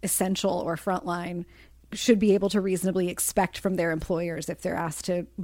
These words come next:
to be working in a risky situation like a pandemic, um, leads to conversations like this.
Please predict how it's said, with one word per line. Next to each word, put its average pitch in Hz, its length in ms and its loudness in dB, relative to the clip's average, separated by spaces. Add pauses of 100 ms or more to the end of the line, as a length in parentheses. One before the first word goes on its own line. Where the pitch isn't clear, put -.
(120)
to 254 100 4
be 226 260 6
working 190 460 0
in 175 140 -4
a 175 60 -2
risky 175 340 -4
situation 175 800 -2
like 175 240 -6
a 175 40 -4
pandemic, 170 680 -4 (400)
um, 160 260 -4
leads 214 400 4
to 185 200 -2
conversations 165 840 -8
like 160 220 -8
this. 156 380 -8